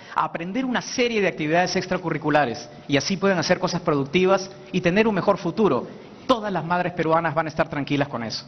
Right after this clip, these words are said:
Otro programa muy interesante es el de los serenazgos, la inversión compartida.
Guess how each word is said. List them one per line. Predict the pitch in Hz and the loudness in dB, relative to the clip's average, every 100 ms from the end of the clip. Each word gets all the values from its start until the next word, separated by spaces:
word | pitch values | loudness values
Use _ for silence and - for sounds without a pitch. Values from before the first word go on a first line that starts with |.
| - - - - - | -18 -20 -20 -20 -2
Otro | - 262 269 | 0 2 0
programa | 196 196 214 | 0 0 0
muy | 190 208 | -2 -2
interesante | 202 165 180 214 214 226 170 | -2 -2 0 -2 0 -2 -2
es | - | -2
el | 190 | 0
de | 165 | 2
los | 156 151 | 2 0
serenazgos, | 156 135 156 147 107 110 - - - | 0 0 2 0 -4 -12 -14 -20 -2
la | 156 151 | 2 2
inversión | 151 151 220 220 | 2 0 0 0
compartida. | 202 156 143 151 107 | 0 0 0 -2 -2